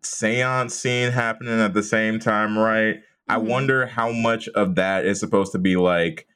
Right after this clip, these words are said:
Speaker 1: uh, maybe he thought it was, like, Pam Greer's character, all that. I don't really buy that per se, but I just know that those two things were happening in tandem. It was strange to me that they were doing, like, this seance ritual shit,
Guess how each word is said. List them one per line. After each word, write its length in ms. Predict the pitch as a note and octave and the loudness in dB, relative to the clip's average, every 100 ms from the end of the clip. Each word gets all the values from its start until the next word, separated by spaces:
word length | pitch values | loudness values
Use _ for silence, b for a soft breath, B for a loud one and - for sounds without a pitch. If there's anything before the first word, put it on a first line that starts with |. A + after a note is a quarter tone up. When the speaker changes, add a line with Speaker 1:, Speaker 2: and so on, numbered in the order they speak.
| _ _ | _ _
Speaker 1:
uh, 280 | F2 E2+ D2+ - | 0 0 -2 0
maybe 720 | G2 G#2 G2+ G2+ G#2 G#2 G2 | 2 4 4 2 2 2 2
he 220 | G2 G2+ | 0 -2
thought 280 | G2+ F#2+ E2 | 0 0 2
it 80 | F#2 | 2
was, 180 | F#2 F2+ | 2 2
like, 320 | F2 F2 - _ _ - | 0 -2 -8 _ _ -4
Pam 320 | A#2 G2+ F#2+ | -2 0 0
Greer's 400 | G#2+ C#3+ C#3+ C#3 | 0 0 0 0
character, 480 | D#3 C#3 C3+ C#3 C3 | 0 0 0 0 2
all 220 | C3 C3 | 2 2
that. 300 | C3 B2+ - | 0 0 -2
I 100 | F#2 | -2
don't 180 | A2 A2 | 0 2
really 160 | A2 G2+ | 4 4
buy 260 | G2 A2 | 2 0
that 260 | A2 G#2 G2 | 0 -2 -2
per 160 | A2+ F#2+ | -2 -2
se, 400 | - G2+ G#2 G#2+ | 0 2 4 2
but 140 | F#2+ | 2
I 80 | F#2 | 0
just 180 | G2 F#2 | -2 -2
know 200 | G2 G2 | 0 2
that 340 | F#2 E2+ F2 - | 2 2 -2 -8
those 380 | E2+ E2 G2 G#2 | -6 0 2 0
two 180 | - G#2+ | 0 0
things 260 | G#2 G2 F#2 | 2 0 0
were 80 | |
happening 380 | F#2 F2+ G2 F2+ | 0 -2 -2 -2
in 180 | E2+ D2+ | -2 -4
tandem. 680 | - G2+ A2+ A#2+ B2 B2+ C3 b b b b - | -4 -4 -2 -2 -2 -2 -8 b b b b -2
It 80 | C3+ | 2
was 200 | D3+ D3+ | 2 -2
strange 540 | - - E3+ G#3 G#3 - | -4 -2 0 0 -2 0
to 120 | D#3 | 0
me 260 | C#3 C3+ B2+ | 2 2 2
that 500 | A#2 A2 G#2+ G2+ - _ _ _ _ _ - | 2 2 2 0 -4 _ _ _ _ _ -4
they 200 | A#2 B2 | 0 0
were 140 | B2+ | 0
doing, 400 | A2+ A#2+ A#2+ A2+ | 0 2 2 2
like, 300 | A2 G#2+ G2 | 0 -2 0
this 280 | G#2 G2 - | 0 0 -2
seance 460 | A2 G#2+ G2+ F#2 F2 | -2 0 0 -2 0
ritual 500 | G2+ G#2+ - F2+ F2 | -2 -2 0 0 0
shit, 500 | - F2 D#2+ D2+ | 0 0 2 0